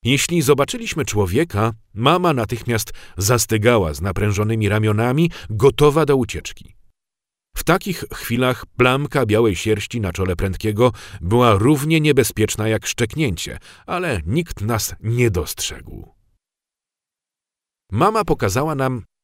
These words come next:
jak się dobrać do cienkich worków pozostawionych za domami, szybko odrzucając niejadalne papierki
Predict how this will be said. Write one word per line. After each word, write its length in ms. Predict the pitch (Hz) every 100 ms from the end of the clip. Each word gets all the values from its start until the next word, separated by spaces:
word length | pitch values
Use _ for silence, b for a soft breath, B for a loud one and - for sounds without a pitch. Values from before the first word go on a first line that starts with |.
| -
jak 260 | 110 165 -
się 200 | 127 107
dobrać 460 | 120 117 113 90
do 160 | 90 98
cienkich 500 | 117 120 - 101 -
worków 540 | 98 113 92 - 113 - B B
pozostawionych 760 | - 120 117 - 110 120 120 98
za 140 | 101
domami, 480 | 104 120 127 69 62 B B B
szybko 460 | - 233 - 165
odrzucając 680 | - 110 113 117 131 120 107 -
niejadalne 640 | 127 117 104 120 98 85
papierki 560 | 92 85 185 - 240